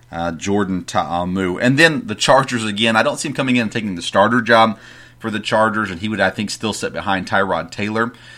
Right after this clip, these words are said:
Um, but either way they look to go forward, he's a, he's a potential of a guy that, hey, he's shown enough in the X F L, shown he can compete, shown he can win, uh, at least at that level, and it might be worth bringing him in as a backup,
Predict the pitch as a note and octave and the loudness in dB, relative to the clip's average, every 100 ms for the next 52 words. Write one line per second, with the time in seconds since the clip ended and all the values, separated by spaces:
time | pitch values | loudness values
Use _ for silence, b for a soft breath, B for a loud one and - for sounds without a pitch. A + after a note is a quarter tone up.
0 | B B F2 F2 F2 G2 A#2+ C3 A#2+ B2 | B B -4 -4 -2 -2 0 0 2 4
1 | A#2 A#2+ A2+ F#2+ F2+ A2 A2+ - A#2 A#2 | 4 2 0 -4 -2 0 0 -2 -2 -2
2 | G2 G2+ G#2 G#2 - - F#2+ E2+ - - | -2 -4 -4 -6 -12 -14 -12 -12 -12 -10
3 | - F#3 - A2 F#2+ F#2 F#2 G2+ F#2 D#2+ | -4 -4 -2 -4 -4 -2 2 2 2 -4
4 | C#3+ F#2+ F2+ E2+ - A#2 D3 A#2 G#2 - | -4 -4 -10 -10 -4 -4 -2 -2 -2 -2
5 | F#2 F#2 A#2+ - A#2 - F#2 F#2+ A#2 B2+ | -6 -4 -6 -6 -10 -6 -4 -4 -4 -4
6 | B2+ - F2 E2 G#2+ G2+ - B2+ D#3 A#2+ | -4 -6 -12 -8 -6 -4 -4 -2 -2 -4
7 | F2 E2 A#2 A#2+ A#2+ - B B B B | -4 -2 0 2 0 -4 B B B B
8 | E2+ E2+ E2+ G2+ B2 - F2 - G#2 - | -2 -2 -2 0 -2 -2 -6 0 0 2
9 | G#2 G#2 G#2 G2 - b b b F#2 F2+ | 0 0 0 -6 -10 b b b -8 -6
10 | F2+ F#2+ G#2 G2+ G2 G2+ D#2+ G2+ G2+ G2 | -2 2 2 2 -2 -4 -4 -4 -2 -2
11 | F#2 F#2+ F#2+ F#2 - F2 E2+ D#2+ F2+ F#2 | -2 0 -2 -4 -8 -10 -8 -4 0 2
12 | - F#2+ F2+ | 0 -2 -4